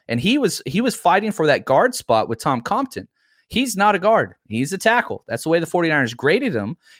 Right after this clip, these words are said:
And I think that's gonna allow him to kick to swing tackle spot and compete there. So initially I was like, "Man, I don't like this pick," but I think that it gets people into the proper positions that they need to be. Colton McKivitz proved he's not gonna be a quality guard,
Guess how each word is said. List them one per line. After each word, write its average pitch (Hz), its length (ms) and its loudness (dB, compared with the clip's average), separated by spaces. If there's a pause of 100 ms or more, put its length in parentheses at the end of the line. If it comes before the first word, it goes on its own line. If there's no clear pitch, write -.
And 131 80 0
I 160 60 2
think 175 180 -4
that's 180 200 0
gonna 185 160 2
allow 147 240 4
him 175 240 -2
to 226 100 -6
kick - 300 -6
to 110 80 -10
swing 175 520 0
tackle 170 440 0
spot 104 400 0
and 117 100 -6
compete 143 460 -8
there. 117 280 0 (500)
So 147 520 4 (380)
initially 220 520 0
I 190 60 6
was 165 140 0
like, 139 120 -2
"Man, 175 160 0
I 165 40 2
don't 160 160 2
like 156 180 0
this 151 160 -4
pick," 151 340 0 (120)
but 127 300 2 (140)
I 131 100 0
think 180 300 -4
that 185 140 0
it - 220 -2 (320)
gets 190 280 0
people 180 460 -4
into 147 200 -6
the 123 100 -2
proper 151 500 -2
positions 135 640 -6
that - 160 -4
they 110 140 -4
need 113 300 -2
to 107 80 -8
be. 95 280 -6 (320)
Colton 170 280 0
McKivitz 156 400 -2
proved 139 360 0
he's 120 180 -4
not 131 140 0
gonna 127 140 -2
be 120 360 0
a 101 80 -6
quality 117 380 2
guard, 101 320 2